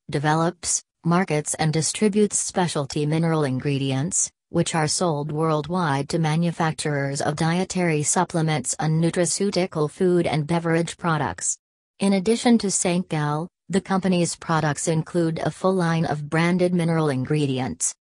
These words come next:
Privately owned and operated since nineteen ninety-seven, the company has been committed to providing customers premier benefits to health and wellness through awareness,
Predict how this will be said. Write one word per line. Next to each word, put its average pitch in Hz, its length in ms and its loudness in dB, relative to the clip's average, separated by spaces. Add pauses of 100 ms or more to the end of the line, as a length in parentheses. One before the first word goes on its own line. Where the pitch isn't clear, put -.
(160)
Privately 147 520 0
owned 143 260 -2
and 147 220 0
operated 160 680 -2
since 151 340 -2
nineteen 175 560 0
ninety-seven, 151 840 -2 (220)
the 190 120 0
company 233 420 4
has 170 240 0
been 143 180 -2
committed 151 440 -2
to 170 120 -4
providing 170 540 0
customers 156 640 0
premier 170 460 0
benefits 151 580 -2
to 160 140 -4
health 143 360 -2
and 147 120 -4
wellness 160 520 2
through 190 240 -2
awareness, 175 680 0